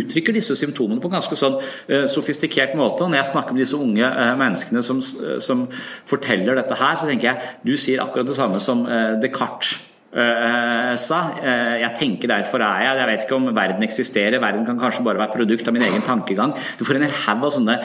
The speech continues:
filosofisk underfundige, solipsistiske måter å, eh, å,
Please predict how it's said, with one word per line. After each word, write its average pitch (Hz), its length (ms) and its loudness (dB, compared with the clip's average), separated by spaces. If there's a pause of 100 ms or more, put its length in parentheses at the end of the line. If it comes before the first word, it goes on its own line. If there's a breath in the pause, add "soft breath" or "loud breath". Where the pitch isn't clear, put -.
(220 loud breath)
filosofisk 127 880 0
underfundige, 120 720 0 (260 loud breath)
solipsistiske - 920 0
måter 123 260 0
å, 131 240 0 (720 loud breath)
eh, 123 480 2
å, 139 140 0